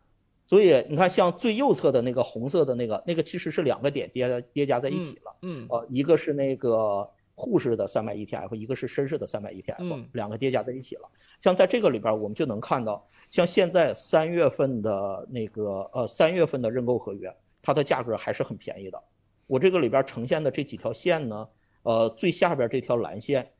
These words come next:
Speaker 1: 是过去三年里边，它按照真实波动能够计算出来最低价格应该是多少。
Speaker 2: 嗯。
Speaker 1: 那个黄色的线是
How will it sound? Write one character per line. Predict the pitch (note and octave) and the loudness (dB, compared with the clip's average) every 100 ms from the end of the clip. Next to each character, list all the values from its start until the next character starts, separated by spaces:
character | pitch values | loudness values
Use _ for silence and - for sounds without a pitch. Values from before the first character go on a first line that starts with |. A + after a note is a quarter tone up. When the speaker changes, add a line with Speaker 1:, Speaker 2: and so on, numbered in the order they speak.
| _ | _
Speaker 1:
是 | - - | -8 -2
过 | D3+ G#3+ F3 | -2 2 2
去 | - D3+ | 2 -4
三 | - - D3 | 0 2 2
年 | C3+ F#2+ | 2 -4
里 | A2 F#2+ | -6 -6
边， | G2 F#2 - _ | -6 -6 -8 _
它 | - B2+ | -2 -2
按 | - D#3 | 0 0
照 | B2+ | 0
真 | - E3 D#3+ | 0 -4 -4
实 | - G#2+ | -6 -10
波 | G#2 F#2+ | -8 -6
动 | G#2+ - _ | -6 -8 _
能 | G#2 | -10
够 | A2 A#2+ | -4 -4
计 | C3+ | -4
算 | B2 G#2+ | -6 -6
出 | G2+ | -8
来 | F#2 - | -10 -8
最 | F3 | -8
低 | A#2+ A2+ | -8 -6
价 | B2+ G2+ | -6 -6
格 | F#2 | -12
应 | G2+ F#2+ | -14 -14
该 | F2+ | -14
是 | - | -16
多 | - | -18
少。 | - - F#3+ | -18 -20 -14
Speaker 2:
嗯。 | D#3+ D#3 C3 B2+ _ _ | -12 -10 -12 -16 _ _
Speaker 1:
那 | F3 | 0
个 | E3+ | 2
黄 | - G2+ A2+ | 0 -2 -4
色 | F#3 | 2
的 | D3+ A2 | 2 2
线 | C3 A2+ - - | 0 -2 -6 -18
是 | - C3 A2 G#2 | -4 0 2 0